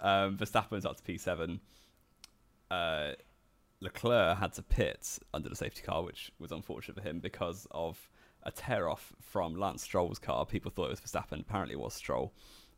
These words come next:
um, going into his brake duct, which is typical bad luck, uh, 'cause Leclerc was actually up to ninth, um, just behind Verstappen. Uh, Verstappen actually rinsed him around the outside of No Name Corner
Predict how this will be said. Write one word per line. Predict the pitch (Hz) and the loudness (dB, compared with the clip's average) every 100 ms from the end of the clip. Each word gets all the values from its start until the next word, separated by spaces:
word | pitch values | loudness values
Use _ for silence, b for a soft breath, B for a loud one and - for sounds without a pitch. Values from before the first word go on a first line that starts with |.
| _ | _
um, | 87 85 82 80 - - - - | 2 4 4 0 -4 -8 -10 2
going | 92 87 | 4 4
into | 82 - | 0 0
his | 95 80 | 0 0
brake | - 76 - | 2 0 2
duct, | 76 65 - - - b b b b | 0 0 -2 -14 -18 b b b b
which | 98 - - - _ _ _ - | -4 -2 -4 -6 _ _ _ -4
is | 101 - - _ | -2 -4 -14 _
typical | - 123 98 92 85 | 4 4 4 4 4
bad | - 87 85 | 4 4 6
luck, | 82 - - - - | 4 2 -6 -14 0
uh, | 78 71 | 2 4
'cause | 107 98 | 2 2
Leclerc | 95 98 | 4 6
was | 92 | 6
actually | - - | 2 0
up | - | -2
to | - | 0
ninth, | 80 71 69 - - b b b _ _ | 2 2 0 -6 -10 b b b _ _
um, | 78 78 62 57 - _ _ - | 2 2 2 -4 -8 _ _ -12
just | - 90 | -8 -6
behind | - 87 80 | -2 -2 -2
Verstappen. | - 87 - 85 78 - - - | -4 -4 -2 -4 -4 -8 -16 -4
Uh, | 80 | -4
Verstappen | 98 107 - | 0 -2 -2
actually | - - | -6 -6
rinsed | 69 78 - - | -2 -2 -2 -4
him | |
around | 58 67 | -4 -2
the | |
outside | 57 - 57 | -4 -2 -4
of | - - | -4 -4
No | 71 | -4
Name | 73 65 | -2 -6
Corner | - 65 65 | -6 -6 -4